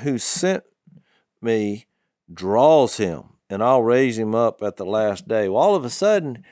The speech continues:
he transitioned it into this, the spiritual side of things, talking about the Father drawing him. Well, what is that? Well, the only thing I could conclude, and I'd be interested to hear your thoughts,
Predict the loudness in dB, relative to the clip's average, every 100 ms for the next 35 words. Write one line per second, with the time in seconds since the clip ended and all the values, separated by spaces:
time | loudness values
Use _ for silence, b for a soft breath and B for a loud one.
0 | b -12 -10 -6 -2 -2 -2 -2 -2 -2
1 | -6 -4 -4 -6 B B B B B _
2 | _ -6 -4 -2 -2 0 -2 -4 -12 _
3 | _ _ -14 -12 -12 -8 -2 0 0 -4
4 | -6 -6 -12 -8 -2 0 0 -2 -8 -4
5 | -4 -4 -10 -14 -8 -4 0 -2 -2 -10
6 | -4 2 4 4 2 0 0 -6 _ _
7 | _ _ -14 -6 2 6 6 6 4 0
8 | 0 2 4 4 4 4 4 4 0 _
9 | B B B B B _ -2 2 4 4
10 | 2 2 4 2 0 -6 -4 -8 -6 -2
11 | 0 0 -4 -8 -8 -4 -2 -4 -10 _
12 | -10 -8 -4 -4 -4 -4 -6 -6 -6 -2
13 | 0 0 -2 -4 -6 -6 -10